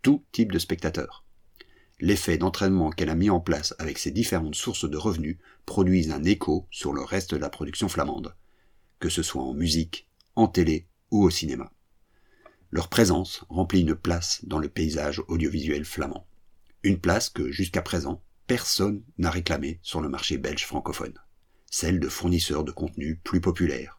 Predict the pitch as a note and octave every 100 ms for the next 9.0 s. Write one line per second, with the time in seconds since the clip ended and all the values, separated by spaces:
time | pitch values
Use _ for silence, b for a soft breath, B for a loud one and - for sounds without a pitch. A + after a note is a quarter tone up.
0 | - D2+ D2+ D2+ - E2 E2+ F2 A2+ B2
1 | F2 D#2+ D#2 C#2+ F2 - - F#2 - B2+
2 | - - b b b b _ _ _ -
3 | D#2+ D#2 - E2+ A2+ - F#2 C#2 F#2 B2+
4 | A#2 F#2 D2+ C#2+ - F2 - _ - B2
5 | A#2 F#2+ E2+ E2+ D2+ D2+ F2+ - - -
6 | - - C3 B2 - D2+ - - F2+ E2+
7 | C2+ B1+ C#2 D2 G2+ F2 F2 E2 - E2+
8 | - D2 G2 B2 _ _ F#2+ E2 D2+ E2